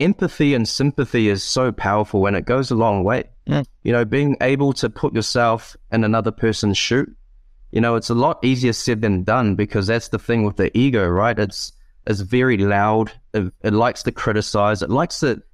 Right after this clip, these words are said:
Speaker 1: judge people. So I think for leaders to be successful today is sincerely being, being able to listen, sincerely being able to listen and to put your ego aside,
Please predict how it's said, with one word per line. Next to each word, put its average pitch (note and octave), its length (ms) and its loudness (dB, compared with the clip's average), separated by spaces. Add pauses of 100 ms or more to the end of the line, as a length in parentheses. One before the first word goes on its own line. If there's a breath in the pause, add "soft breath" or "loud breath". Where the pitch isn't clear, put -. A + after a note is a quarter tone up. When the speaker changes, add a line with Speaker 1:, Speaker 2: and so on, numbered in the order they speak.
Speaker 1:
judge B2 380 -2
people. - 460 -4 (320)
So - 180 -2
I A#2+ 80 2
think D#3+ 340 -2
for A#2+ 300 0
leaders B2 320 0
to A2+ 100 -4
be G#2+ 140 2
successful A2+ 640 -4
today B2 260 -2
is G#2+ 140 -2
sincerely D3 680 0
being, A#2+ 260 -2 (160)
being A#2 380 0
able D#3+ 340 0
to - 140 -6
listen, G2+ 520 -2 (300)
sincerely D#3+ 600 0
being C#3+ 260 0
able C3 280 0
to - 120 -4
listen B2 520 0
and B2 180 0
to - 80 -6
put - 240 0
your A2+ 160 2
ego A2 320 2
aside, A2+ 500 0